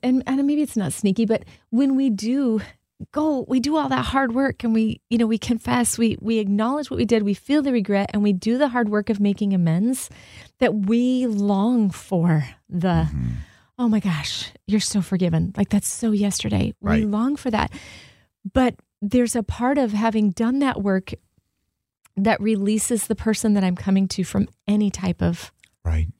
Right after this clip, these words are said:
Speaker 1: specific response. You know, if I'm
Speaker 2: Right. Mm-hmm.
Speaker 1: genuinely,
Speaker 2: Yeah.
Speaker 1: if I genuinely regret and I genuinely wanna make amends, it's not, "Well, I said I'm sorry, so now you have to."
Speaker 2: Right. Right.
Speaker 1: You know what I mean?
Speaker 2: Yeah.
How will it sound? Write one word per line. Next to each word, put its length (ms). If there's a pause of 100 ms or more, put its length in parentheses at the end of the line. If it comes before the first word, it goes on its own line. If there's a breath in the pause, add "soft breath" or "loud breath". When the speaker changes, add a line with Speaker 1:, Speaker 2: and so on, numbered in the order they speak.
Speaker 1:
specific 600
response. 800
You 100
know, 100
if 180
I'm 80
Speaker 2:
Right. 100
Mm-hmm. 120
Speaker 1:
genuinely, 920 (300 soft breath)
Speaker 2:
Yeah. 260
Speaker 1:
if 100
I 80
genuinely 580
regret 440
and 140
I 80
genuinely 600
wanna 240
make 240
amends, 500
it's 180
not, 340
"Well, 120
I 120
said 240
I'm 120
sorry, 300
so 140
now 180
you 260
have 320
to." 120
Speaker 2:
Right. 220 (540 soft breath)
Right. 260 (480)
Speaker 1:
You 140
know 80
what 80
I 80
mean? 360 (480 loud breath)
Speaker 2:
Yeah. 220